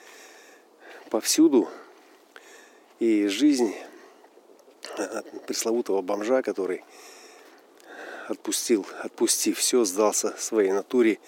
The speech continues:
сдался своей натуре в той части, которая не могла терпеть, не могла держать, э, это, этот коллективный фокус и быть иден-, идентифицированным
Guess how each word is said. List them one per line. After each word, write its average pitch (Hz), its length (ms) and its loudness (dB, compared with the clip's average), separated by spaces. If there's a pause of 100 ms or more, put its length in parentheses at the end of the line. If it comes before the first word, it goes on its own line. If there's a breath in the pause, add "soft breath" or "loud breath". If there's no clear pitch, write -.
(760 loud breath)
сдался 104 400 2
своей 110 240 4
натуре 110 500 4 (100)
в - 120 -16
той 110 140 4
части, - 340 0
которая 101 480 -2 (800 loud breath)
не 104 120 4
могла 104 320 4
терпеть, - 640 2
не 101 100 -2
могла 104 500 2
держать, 104 640 -2
э, 98 420 -4 (2250 loud breath)
это, 107 160 -4 (140)
этот 113 240 2
коллективный 107 500 4
фокус - 480 0 (760 loud breath)
и - 40 2
быть - 240 2
иден-, 110 320 2
идентифицированным 107 1120 2